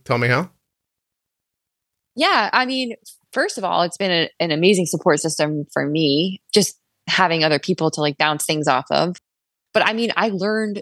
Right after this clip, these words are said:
Speaker 2: so much from this podcast. Like, it has cha-, completely changed my way of managing Liam. I mean,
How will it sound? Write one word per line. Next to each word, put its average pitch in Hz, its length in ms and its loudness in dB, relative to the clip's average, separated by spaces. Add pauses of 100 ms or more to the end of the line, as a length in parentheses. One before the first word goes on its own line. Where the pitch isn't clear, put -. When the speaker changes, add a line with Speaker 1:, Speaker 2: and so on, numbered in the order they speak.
Speaker 2:
so 208 760 0
much - 380 -4
from 156 140 -6
this 143 140 -4
podcast. - 880 -4
Like, 147 340 0 (260)
it 190 100 -2
has 185 140 0
cha-, 233 320 2
completely 262 600 4
changed 214 520 0
my 170 480 0 (140)
way 165 420 2
of 151 140 2
managing 139 680 -4 (180)
Liam. - 240 0 (220)
I 180 100 -2
mean, 175 280 0